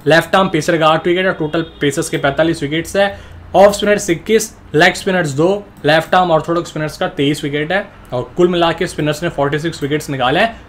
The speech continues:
पिछले तीन games के अंदर। Pacers ने भी अच्छी bowling करी है, मैं पिचेस की photos दिखाता हूँ। जब यहाँ पर कुछ international matches हुए थे तो pitch पे इतनी grass रखी गई थी, आप test में उम्मीद करिए same इतनी grass रखी जानी चाहिए।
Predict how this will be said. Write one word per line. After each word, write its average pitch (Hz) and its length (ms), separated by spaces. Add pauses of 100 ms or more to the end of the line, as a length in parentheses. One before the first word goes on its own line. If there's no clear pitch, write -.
पिछले 190 260
तीन 156 280
games 120 300
के 131 80
अंदर। 104 300 (500)
Pacers 170 360
ने 196 60
भी 185 60
अच्छी 170 200
bowling 127 300
करी 110 180
है, 123 60
मैं 147 140
पिचेस 202 240
की 226 80
photos 180 200
दिखाता 117 360
हूँ। 104 100 (1200)
जब 240 240
यहाँ 185 220
पर - 280 (880)
कुछ 202 240
international 190 680
matches 160 340
हुए 147 100
थे 190 120 (220)
तो 180 80
pitch 185 240
पे 202 100
इतनी 196 220
grass 156 320
रखी 135 220
गई 110 180
थी, 98 180 (200)
आप 165 220
test 185 280
में 220 60
उम्मीद 196 280
करिए 196 240
same 202 340
इतनी 180 260
grass 175 300
रखी 160 220
जानी 127 240
चाहिए। 107 320